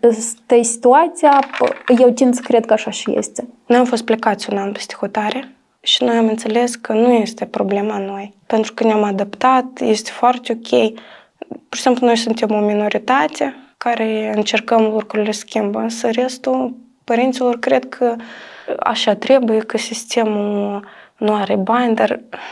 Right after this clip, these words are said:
Speaker 2: știți, aici eu aș dori să pun o întrebare. De ce voi mergeți prin parcurile care se fac în Chișinău? Foarte wow, foarte frumoase. Deci,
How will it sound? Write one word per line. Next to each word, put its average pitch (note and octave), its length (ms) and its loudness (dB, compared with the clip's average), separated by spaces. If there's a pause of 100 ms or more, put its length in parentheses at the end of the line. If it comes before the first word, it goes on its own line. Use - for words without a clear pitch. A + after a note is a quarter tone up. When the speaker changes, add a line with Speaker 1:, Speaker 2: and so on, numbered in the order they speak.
(140)
Speaker 2:
știți, A#3 380 -4
aici A3+ 260 2
eu G#3 240 0
aș G#3 240 -2
dori G#3+ 240 0
să A3+ 140 -6
pun G#3+ 160 -4
o G#3 40 -4
întrebare. G3+ 600 -2 (200)
De A3 120 -4
ce C4+ 240 0
voi B3 280 4
mergeți B3 480 0
prin A3 200 -2
parcurile B3+ 520 0
care A3+ 220 -4
se A3+ 140 -8
fac A3+ 220 -10
în G#3+ 120 -4
Chișinău? G#3 420 -4 (420)
Foarte A#3 500 -2
wow, G3+ 520 -2
foarte B3 400 -4
frumoase. G#3 640 -6 (160)
Deci, C4+ 340 -2